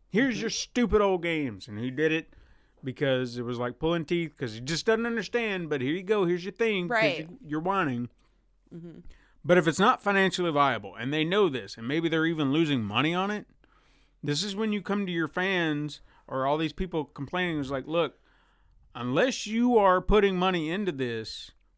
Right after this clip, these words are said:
Speaker 1: we are losing money." So we
Speaker 2: Mm-hmm.
Speaker 1: can no longer, like, I-, I'm not saying you gotta talk stupid to 'em, but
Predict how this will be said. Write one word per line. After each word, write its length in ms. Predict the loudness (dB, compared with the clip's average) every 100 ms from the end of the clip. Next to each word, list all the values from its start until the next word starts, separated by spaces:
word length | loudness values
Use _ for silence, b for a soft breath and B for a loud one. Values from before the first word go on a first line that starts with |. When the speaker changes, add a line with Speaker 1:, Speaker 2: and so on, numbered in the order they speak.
| -16
Speaker 1:
we 300 | -6 -2 0
are 160 | 2
losing 500 | 2 0 -2 -4 -6 -4
money." 680 | -6 -6 -8 -10 -14 -20 _ _ _ _ _ _ _
So 320 | -12 -4 -2
we 220 | -2 -4
Speaker 2:
Mm-hmm. 80 | -4
Speaker 1:
can 160 | -4 -4
no 160 | -2 -4
longer, 800 | -4 -6 -6 -8 -6 -4 -6 -10 _ _ _ _ _ _
like, 300 | -4 0 0
I-, 200 | -2 -8
I'm 100 | -2
not 180 | 0 0
saying 220 | 0 -2
you 60 | 2
gotta 160 | 2 2
talk 260 | 0 -2
stupid 340 | -6 -8 -6 -2
to 100 | 0
'em, 160 | 0 0
but 200 | -2